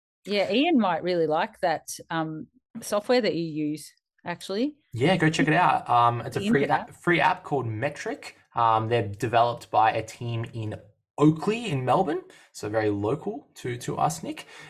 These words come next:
Speaker 2: Um,
Speaker 1: Mm.
Speaker 2: and yeah, really cool. Metric app, go check it out. Uh, get, get, jump down the rabbit hole of velocity-based training.
Speaker 1: Betcha Ian would love that. Shout out to Ian. I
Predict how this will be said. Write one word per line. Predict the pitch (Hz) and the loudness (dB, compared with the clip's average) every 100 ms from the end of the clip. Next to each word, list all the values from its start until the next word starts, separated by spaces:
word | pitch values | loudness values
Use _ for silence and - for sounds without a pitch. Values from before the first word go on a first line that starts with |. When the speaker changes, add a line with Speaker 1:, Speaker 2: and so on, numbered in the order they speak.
| - | 0
Speaker 2:
Um, | 113 110 107 | 4 6 4
Speaker 1:
Mm. | 104 120 | 0 0
Speaker 2:
and | 113 110 107 104 104 101 98 - | 0 0 -2 -4 -4 -4 -6 -6
yeah, | 123 190 | -2 -2
really | 135 131 | -2 -4
cool. | 123 202 131 | -4 -4 -2
Metric | 113 139 - 143 - | -2 -2 -2 -4 -2
app, | 131 - | -8 -6
go | - | -8
check | - 123 120 | -6 -8 -6
it | 120 | -4
out. | 170 214 - | -4 -6 -6
Uh, | 113 110 | -4 -4
get, | 110 - 120 - | -4 -6 -8 -8
get, | 135 123 120 117 | -4 -4 -4 -4
jump | 151 139 | -2 2
down | 123 | 2
the | 113 | 4
rabbit | 117 117 | 4 2
hole | 113 101 98 98 | 0 0 0 -2
of | 98 | -2
velocity-based | 104 98 - - - - | -4 -4 -6 -12 -12 -8
training. | - 165 95 - _ _ _ _ _ _ | -8 -6 -8 -12 _ _ _ _ _ _
Speaker 1:
Betcha | 214 208 214 | -4 -2 0
Ian | 214 208 196 | 2 2 2
would | 185 160 | 0 -2
love | 170 165 156 | -2 -2 0
that. | 160 175 | -2 -2
Shout | - 185 180 | -2 0 2
out | 175 - | 0 -2
to | 180 | -4
Ian. | 175 | -2
I | 170 | -2